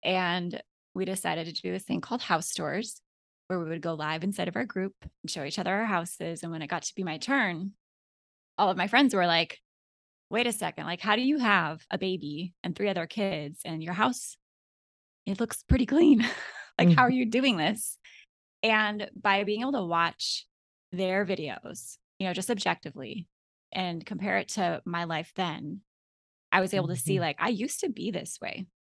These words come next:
Speaker 1: Like, I used to be constantly spending my nights and weekends just trying to catch up on housework, trying to find some kind of cleaning system, trying to <laughs> create some kind of chore chart to
Speaker 2: Yeah.
Speaker 1: get my family to help me.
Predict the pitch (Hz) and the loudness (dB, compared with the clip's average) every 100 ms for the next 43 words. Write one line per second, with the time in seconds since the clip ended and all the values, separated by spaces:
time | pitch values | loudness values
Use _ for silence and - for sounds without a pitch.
0 | _ - 202 247 285 - 247 196 202 - | _ -2 0 0 -2 -4 -4 -4 -6 -4
1 | 208 220 - 175 170 160 160 - _ - | -4 -2 -4 -6 -8 -8 -10 -14 _ -14
2 | - 196 196 202 175 175 180 170 - 165 | -8 -4 -2 -2 -4 -6 -6 -6 -6 -8
3 | - - 180 160 190 - 165 - 165 160 | -8 -8 -6 -8 -6 -6 -6 -6 -6 -6
4 | 156 143 - 196 165 - - - _ _ | -8 -10 -6 -4 -4 -6 -12 -16 _ _
5 | _ _ - 208 202 220 220 190 185 - | _ _ 0 2 4 0 -2 -2 -2 -6
6 | 180 185 175 165 196 185 170 156 147 - | -6 -4 -4 -6 -4 -4 -2 -4 -6 -12
7 | _ _ - 175 165 123 110 185 202 214 | _ _ -4 -2 -2 -4 -6 -6 -4 0
8 | 190 214 - 254 240 - - - 233 247 | 0 0 -2 -2 -2 -6 -14 -4 2 2
9 | - 247 233 214 - - 208 208 185 156 | 2 -2 0 -2 -8 0 2 2 0 0
10 | 156 151 175 - 180 165 165 175 208 - | 2 2 0 -4 -4 -4 -4 -2 -4 -2
11 | 147 | -4